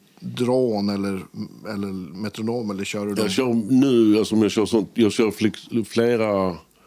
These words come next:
Speaker 2: Jag brukar köra... Det mot min egen filosofi egentligen, för, <laughs> för jag tycker egentligen man bara ska börja spela först, liksom.
Speaker 1: Ja.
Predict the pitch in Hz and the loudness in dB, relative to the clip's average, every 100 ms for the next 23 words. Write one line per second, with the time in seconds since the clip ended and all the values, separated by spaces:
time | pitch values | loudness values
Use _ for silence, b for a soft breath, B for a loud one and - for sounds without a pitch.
0 | b b - 95 113 117 107 113 110 104 | b b -6 0 2 2 0 0 2 2
1 | 92 85 - B B B B B B B | 2 2 -2 B B B B B B B
2 | _ 98 95 101 113 87 - 90 87 101 | _ 0 2 4 4 2 0 0 2 2
3 | 82 78 90 78 78 104 87 90 76 78 | 2 0 0 -2 -2 2 4 2 0 -2
4 | 80 - - 104 95 104 B B B B | -4 -4 -4 -2 0 0 B B B B
5 | B - - 104 101 92 98 107 113 95 | B -16 -2 2 2 0 2 2 2 2
6 | 90 82 98 - 82 92 85 80 - 90 | 2 2 0 0 2 2 2 0 0 2
7 | 101 95 62 - 92 58 - 57 - 113 | 2 0 -4 -2 -2 -2 -6 -6 -4 -4
8 | 107 101 | -6 -8